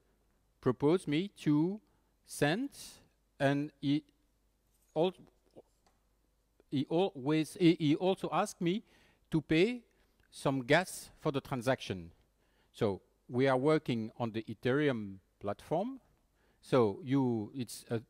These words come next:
platform that is processing, uh, smart contracts for you. People have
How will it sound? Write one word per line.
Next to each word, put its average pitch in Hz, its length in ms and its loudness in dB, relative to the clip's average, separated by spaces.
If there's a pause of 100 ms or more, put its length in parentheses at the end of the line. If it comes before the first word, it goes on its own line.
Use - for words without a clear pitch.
platform 113 720 -2
that 113 200 -4
is - 400 -6 (300)
processing, 123 800 -2 (140)
uh, 95 800 0
smart - 360 -6
contracts 139 400 -6
for 98 180 -4
you. 147 260 -4 (600)
People 131 380 2
have 117 260 -2